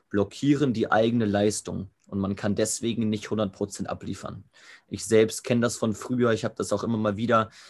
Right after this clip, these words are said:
in den Podcast-Folgen schon erzählt, dass ich auch immer zu aufgeregt war vor einem Fußballspiel. Und ich auch jahrelang Schwierigkeiten damit hatte, zu aufgeregt zu sein und mir auch zu viel Druck zu machen vor einem Spiel.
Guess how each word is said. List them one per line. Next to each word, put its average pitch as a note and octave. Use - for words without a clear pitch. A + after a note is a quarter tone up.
in G#2+
den G#2+
Podcast-Folgen A2+
schon G#2+
erzählt, A#2+
dass G#2+
ich -
auch A2
immer G2
zu -
aufgeregt G#2
war E2+
vor -
einem F#2+
Fußballspiel. -
Und G2+
ich -
auch G#2+
jahrelang B2
Schwierigkeiten B2+
damit F#2+
hatte, A#2+
zu -
aufgeregt C#3
zu C3
sein A#2
und G#2+
mir A2
auch G#2
zu -
viel A#2+
Druck C#3+
zu -
machen F#2
vor -
einem F#2+
Spiel. F2+